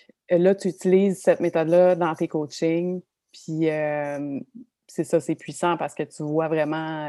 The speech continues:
euh, c'est, c'est profond. Puis, euh, oui, justement, on va parler de quand tu m'as fait la, la séance Succès Infini, euh, tu sais, il y a des mots qui étaient ressortis, entre autres, euh, tu sais, on va, je vais parler pour que les gens sachent un peu, tu sais, que les,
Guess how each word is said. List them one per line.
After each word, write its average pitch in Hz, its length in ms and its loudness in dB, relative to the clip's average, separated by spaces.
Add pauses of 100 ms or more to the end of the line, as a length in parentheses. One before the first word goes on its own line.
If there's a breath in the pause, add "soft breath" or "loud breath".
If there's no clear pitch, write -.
euh, - 40 -10 (440)
c'est, 165 220 -2
c'est 165 160 -6
profond. 180 460 -2
Puis, 170 200 -2
euh, 151 140 -4
oui, 165 200 -4
justement, 160 340 -2
on 185 40 0
va 160 100 -2
parler 160 360 -4
de 165 240 -2 (560 soft breath)
quand 160 100 -6
tu - 140 -6
m'as 170 100 4
fait 214 240 2
la, 170 240 2
la 165 140 0
séance 185 460 0
Succès - 240 -4
Infini, 190 560 -2 (760 soft breath)
euh, 160 500 4
tu - 60 -6 (760)
sais, 214 60 6
il 190 40 6
y 190 60 8
a 180 60 8
des 170 180 8
mots 190 200 6
qui 202 140 0
étaient 175 440 6
ressortis, 180 880 2
entre 165 340 0
autres, 196 420 2
euh, 202 320 4
tu - 120 -10
sais, 180 80 -4
on 170 120 2
va, 151 100 -2
je 170 120 0
vais 156 80 2 (640)
parler 175 360 2
pour - 160 -12
que - 100 2
les 156 180 2
gens 170 200 0
sachent 180 300 0
un 160 100 -2
peu, 190 180 0
tu 190 160 -2
sais, 165 60 0
que 165 60 -4
les, 151 300 -4